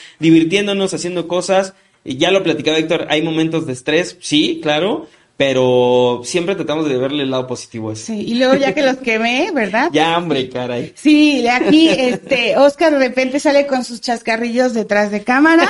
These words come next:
Speaker 1: <laughs>
Speaker 2: Este, él anda de repente corriendo, que, que el cable, que ya se fu-, que esto, que el otro, que el micrófono, que el corte, que, o sea, todo el tiempo anda, este, yo digo que es como una chispa por aquí y por allá. Y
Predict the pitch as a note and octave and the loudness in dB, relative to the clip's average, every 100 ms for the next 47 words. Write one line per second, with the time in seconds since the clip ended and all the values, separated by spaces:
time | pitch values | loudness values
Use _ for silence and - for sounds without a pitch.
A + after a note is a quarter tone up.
0 | C#5 A#3+ - - - - C4 B3+ C#4+ C#4+ | 0 -6 -8 -16 -12 -4 -2 0 0 2
1 | D#4+ E4 E4+ D#4+ C#4 C4+ C#4+ C#4+ D#4+ D4 | 2 2 4 4 4 2 2 2 2 2
2 | C#4 C#4+ C#4 C#4 C4 D#4+ D#4+ E4 E4+ D#4+ | 2 2 2 0 -2 0 0 0 0 0
3 | D#4 D4+ D#4 E4 E4 D#4 A#3+ D4+ D4 D#4 | 2 4 4 2 2 0 2 2 4 2
4 | D4+ C#4+ D4 D4+ D#4 D4 D4 C#4+ C4+ C#4 | 2 2 4 4 4 2 2 2 4 4
5 | D4+ D4+ D#4+ G#3 C#4 C4+ C#4 C4+ D#4+ D4+ | 4 4 4 4 2 2 0 2 2 2
6 | C#4+ C#4 C4+ C4+ C4+ C4+ - - A#3 - | 0 -2 0 0 0 -4 -14 -12 -10 -8
7 | B3 A#3+ C4 - F4 F4 F4 E4 E4 D#4 | -4 0 0 2 2 4 4 4 4 4
8 | D#4 D4+ D4+ D#4+ F#4 F#4 - G#3 G#3 - | 4 6 4 4 0 -4 -8 -6 -6 -4
9 | G#3 G3 F3+ F#3 - B3+ C#4+ D#4 D4+ C#4+ | -2 0 -2 -6 -8 0 4 6 4 2
10 | C#4+ C#4+ D4 C4+ C4 C#4 C4 C4+ D4+ D#4+ | -2 0 2 4 4 2 0 0 2 2
11 | E4 A3 G#3+ B3+ B3+ A3+ G3 A3+ B3+ B4 | -2 -2 -2 -4 -6 -4 -2 -2 -2 -4
12 | - - - - C#4 D#4+ F4 | -10 -20 -20 -4 4 6 6